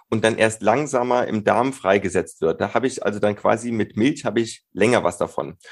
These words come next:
Das Gleiche, ähm, interessant ist auch bei Tee. Viele schwören ja auch quasi, um die Nacht durchzuhalten, auf Mate-Tee zum Beispiel. Ähm,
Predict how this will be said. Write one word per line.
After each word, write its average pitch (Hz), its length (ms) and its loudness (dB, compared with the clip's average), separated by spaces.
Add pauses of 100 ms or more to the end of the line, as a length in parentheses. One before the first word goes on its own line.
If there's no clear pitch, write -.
(220)
Das - 200 -6
Gleiche, 123 680 2
ähm, 110 420 -2 (360)
interessant 113 480 -2
ist 120 100 -2
auch - 220 0
bei 80 140 2
Tee. 143 500 -4
Viele 107 240 -2
schwören 117 340 2
ja 110 180 2
auch 107 200 2
quasi, 98 460 0
um 95 160 -8
die 95 80 -8
Nacht 95 220 -4
durchzuhalten, 107 560 -2
auf 90 280 0
Mate-Tee 131 1160 0
zum - 180 -6
Beispiel. 131 640 0 (580)
Ähm, 104 420 0